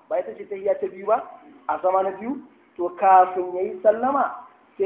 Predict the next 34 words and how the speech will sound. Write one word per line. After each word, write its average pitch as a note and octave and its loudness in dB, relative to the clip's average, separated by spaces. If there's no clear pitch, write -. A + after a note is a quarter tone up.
ya G3 2
yi, E3+ -2
sai G3 -4
ya F3 0
yi G3 -4
sujja-, F3 -12
abin E3 -10
nan, G3+ -6
kabali. D3 -10
Sai G3+ -4
ya F#3 -2
je F#3 0
ya G#3 4
yi F3+ 0
sujjara G3 -2
guda - -16
biyu. - -20
Bayan A3 2
ya B3 4
yi B3 2
sujjara G#3+ 2
guda E3 -4
biyu E3 -8
ya E3+ 4
dawo, E3 2
shi F#3+ -20
sama G3 2
na F3+ -2
yace, F#3 -6
"بعد G3+ 0
تمام F#3 0
التشهدين." C#3+ -12
Bayan F#3 0
tahiyya G3+ 0